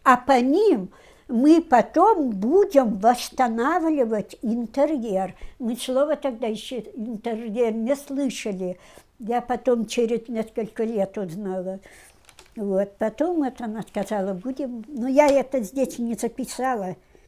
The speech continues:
Вот. Анна Ивановна спросила меня: "Что, девочка, ты с мамой пришла? Какая молодец, такая маленькая".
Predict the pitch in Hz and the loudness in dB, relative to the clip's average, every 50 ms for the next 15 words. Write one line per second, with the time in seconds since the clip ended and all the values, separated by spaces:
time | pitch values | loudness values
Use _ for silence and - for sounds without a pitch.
0 | _ _ _ _ _ _ _ _ _ - 330 330 294 233 196 196 190 185 190 196 | _ _ _ _ _ _ _ _ _ -20 -20 -16 -12 -10 -8 -6 -4 -4 -4 -4
1 | 196 _ _ - - - - - _ _ - 294 269 285 285 269 277 285 262 277 | -8 _ _ -20 -20 -20 -20 -20 _ _ -8 -4 -2 0 0 2 2 2 4 4
2 | 277 285 277 269 262 - - - - 277 294 285 - - 294 277 254 254 247 240 | 2 2 2 0 -4 -6 -4 0 2 2 2 2 0 -2 -2 0 0 0 -2 -2
3 | 226 220 220 220 202 - - - 370 359 285 302 277 233 196 214 202 - - - | 0 0 0 -2 -2 -2 0 0 0 2 4 4 4 4 4 2 -2 -4 -8 -6
4 | - 254 247 247 - - 285 277 269 269 269 269 269 - - - - - - - | -4 -4 -4 -4 -4 -2 0 2 2 2 2 0 -4 -8 -20 -20 -20 -14 -12 -10
5 | - 240 247 269 269 339 381 403 494 508 427 - - - 349 311 294 - - 302 | -6 -4 -4 -2 2 2 2 2 0 -2 -8 -6 -2 -2 0 0 0 -2 -2 -2
6 | 294 269 226 220 - - 269 254 - 320 294 294 294 285 269 262 269 269 269 269 | -2 0 -2 -2 -2 -2 -2 0 2 4 6 6 6 6 4 2 0 0 2 2
7 | 269 254 - 285 349 359 - - - 277 262 269 - 269 262 262 254 254 262 269 | 0 0 0 -4 -4 -4 -6 -8 -6 -6 -4 -2 2 2 4 4 2 2 0 2
8 | 285 349 403 381 311 269 254 240 - - 233 214 208 202 180 | 2 4 4 2 0 -2 -4 -4 -2 -2 0 0 0 0 0